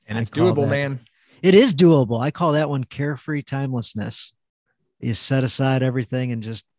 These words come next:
Speaker 2: intentionally spend one-on-one time or one-on-two time with your kids, whatever it is, one-on-four.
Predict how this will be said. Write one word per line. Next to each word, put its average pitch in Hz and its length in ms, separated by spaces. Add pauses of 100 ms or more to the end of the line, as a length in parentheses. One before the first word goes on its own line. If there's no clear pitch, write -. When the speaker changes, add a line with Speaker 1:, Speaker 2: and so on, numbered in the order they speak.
(120)
Speaker 2:
intentionally 127 580
spend 117 340
one-on-one 113 500
time 117 340
or 104 200 (640)
one-on-two 123 500
time 123 300
with 120 160
your 123 100
kids, 120 320
whatever 117 320
it 113 80
is, 117 220
one-on-four. 117 720